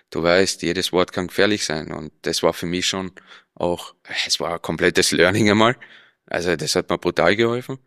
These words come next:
Aber es waren schon, und ich hatte schon drei, vier, sagen wir so, blöde Wörter dabei, <laughs> was mir ein bisschen in die Bredouille gebracht haben, wo du dann halt auch einfach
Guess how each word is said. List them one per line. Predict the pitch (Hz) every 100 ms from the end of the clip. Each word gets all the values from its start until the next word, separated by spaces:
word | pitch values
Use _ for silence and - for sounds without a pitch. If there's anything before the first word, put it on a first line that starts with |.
| _ _ - _ _
Aber | - 85 85 80 78 78 -
es | 82
waren | - 78 78
schon, | - 85 82 76
und | 76 -
ich | -
hatte | 82 82
schon | - 90 90 69 _ -
drei, | - 73 82
vier, | - 82 82 82 _ _ _ _ _ _ _ _ _ _ _ _ _ _ _ _ _ _ _
sagen | - - 78
wir |
so, | 76 -
blöde | - 85 92 90
Wörter | 90 98 104
dabei, | 101 101 98 - - - -
<laughs> | - - - -
was | 104
mir | 107
ein | 104
bisschen | 110 117
in | 107
die | 107
Bredouille | - 104 110 117 117
gebracht | 104 117 -
haben, | 127 127 - - - - -
wo | 87 95
du | 101
dann | 87 107 107
halt | 117 107 87
auch | 104 131 110
einfach | 104 101 104 90 - - -